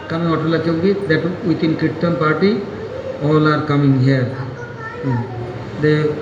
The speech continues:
long time they have desire coming here, prasadam taking, Radharani's Kunjo, Radha Kunjo।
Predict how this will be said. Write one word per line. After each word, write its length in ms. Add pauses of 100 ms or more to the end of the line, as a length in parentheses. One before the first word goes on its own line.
(140)
long 200
time 320
they 80
have 140
desire 300
coming 240
here, 240
prasadam 460
taking, 360 (800)
Radharani's 480
Kunjo, 420 (140)
Radha 220
Kunjo। 320